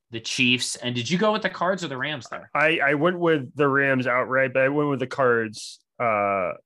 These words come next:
Speaker 2: with get-, getting the points.
Speaker 1: Getting the points. Okay, so you've got a little mix. You might have an extra, um, you
Speaker 2: One
Speaker 1: might
Speaker 2: more
Speaker 1: have one
Speaker 2: dog.
Speaker 1: one extra dog in there. So, Sean, we've gone through the games. Um, I wanna ask you two questions. One,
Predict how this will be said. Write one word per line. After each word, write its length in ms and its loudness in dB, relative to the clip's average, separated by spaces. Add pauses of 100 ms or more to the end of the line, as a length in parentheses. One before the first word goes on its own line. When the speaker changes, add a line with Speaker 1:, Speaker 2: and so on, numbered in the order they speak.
(460)
Speaker 2:
with 220 -2
get-, 200 0
getting 220 2
the 80 -2
points. 500 -4 (160)
Speaker 1:
Getting 180 2
the 80 -2
points. 360 2
Okay, 280 2
so 140 -2
you've 200 4
got 120 6
a 40 8
little 200 4
mix. 300 0
You 60 0
might 120 4
have 100 2
an 80 -2
extra, 500 -4 (420)
um, 480 -6 (720)
you 100 0
Speaker 2:
One 80 6
Speaker 1:
might 60 4
Speaker 2:
more 80 6
Speaker 1:
have 100 2
one 80 4
Speaker 2:
dog. 260 4 (360)
Speaker 1:
one 340 -2
extra 320 -2
dog 280 2
in 100 -4
there. 260 -6 (220)
So, 320 4
Sean, 280 2
we've 140 2
gone 160 4
through 120 -2
the 60 -4
games. 520 -4 (280)
Um, 340 0
I 80 0
wanna 160 2
ask 140 -4
you 80 -10
two 160 -10
questions. 760 -8
One, 640 0